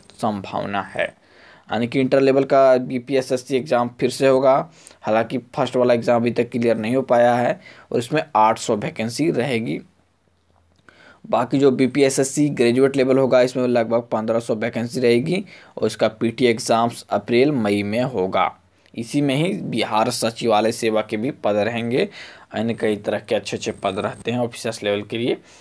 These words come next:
तो इसको, इसका वेट काफ़ी है। जितने भी बिहार के स्टूडेंट हैं, ग्रेजुएट लेवल एग्जाम की तैयारी करते हैं, बीपीएससी की तैयारी करते हैं, उनको काफ़ी वेट है।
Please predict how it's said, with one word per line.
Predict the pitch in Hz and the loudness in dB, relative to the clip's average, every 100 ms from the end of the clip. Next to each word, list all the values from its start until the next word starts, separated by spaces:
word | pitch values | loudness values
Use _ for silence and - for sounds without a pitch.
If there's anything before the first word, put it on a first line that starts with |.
| - | -20
तो | - - | -8 -4
इसको, | 107 - 123 123 - - - | -4 -2 0 -2 -6 -20 -14
इसका | 120 - 131 | -10 0 2
वेट | 120 139 143 | 4 2 0
काफ़ी | - 131 - 151 | 0 0 0 0
है। | 143 135 | 0 0
जितने | 131 120 123 | 0 -4 -4
भी | 123 | -2
बिहार | 120 120 113 | -2 -2 -2
के | 123 | -4
स्टूडेंट | 120 135 120 120 123 | -4 -2 0 0 0
हैं, | 135 131 | 0 2
ग्रेजुएट | 110 113 117 123 | 0 0 0 0
लेवल | 120 113 | 0 0
एग्जाम | 110 113 113 | 0 -2 -2
की | - | -6
तैयारी | 107 107 104 120 | -4 0 0 0
करते | 123 117 - 123 | -2 -4 -2 -2
हैं, | 123 | -2
बीपीएससी | 113 104 110 - 127 | -4 -4 -4 -4 -6
की | 113 - | -8 -6
तैयारी | 117 113 117 | -2 0 -2
करते | 120 120 - 127 | -2 -4 -2 -2
हैं, | 123 165 - - - - - - _ _ - | -2 -6 -12 -20 -20 -20 -20 -20 _ _ -18
उनको | - 101 - 98 | -14 -10 -8 -4
काफ़ी | - 104 - 120 | -2 -2 0 0
वेट | 120 123 123 | 2 2 0
है। | 139 123 - | 2 2 0